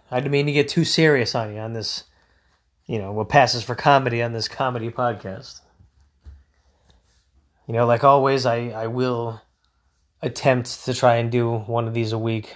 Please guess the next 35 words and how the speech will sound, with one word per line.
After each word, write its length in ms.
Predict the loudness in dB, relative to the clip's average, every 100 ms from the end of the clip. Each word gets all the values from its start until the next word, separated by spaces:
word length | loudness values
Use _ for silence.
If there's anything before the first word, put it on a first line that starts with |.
| -10
one 180 | -8
show 260 | -6 -4 -4
a 60 | -4
week. 400 | -4 -6 -12 _ _ _ _ _ _ _ _ _ _ _ _
Um, 500 | -12 -12 -14 -18 -20 -20 _ _ _ _ _ _ _ _ _ _ _ _ _ _ _ _
you 100 | -4
know, 120 | -2
being 280 | 4 4 4
a 40 |
parenting 480 | 4 4 4 2 -4
podcast, 720 | 0 0 0 -2 -6 -6 -14 -18 _ _ _ _ _ -6
it's 160 | -2
mostly 320 | 2 2 0 -2
parents 400 | 0 0 0 -4
that 140 | -4
listen 280 | -4 -4 -6
to 100 | -8
this, 180 | -8 -6
so 160 | -4
you 140 | -4 0
guys 240 | 0 2
have 180 | 2 2
an 80 | 0
idea 420 | -2 -6 -10 -12 _ _ _ _ _ _ _ -16
of 100 | -8
how, 420 | -4 -4 -6 -10 -6
you 60 |
know, 80 | -4
your 140 | -2
schedule 500 | -2 0 -2 0 -2
can 200 | -2 -2
get 100 | 0
out 140 | 2 2
of 60 |
hand. 300 | -2 -6 -10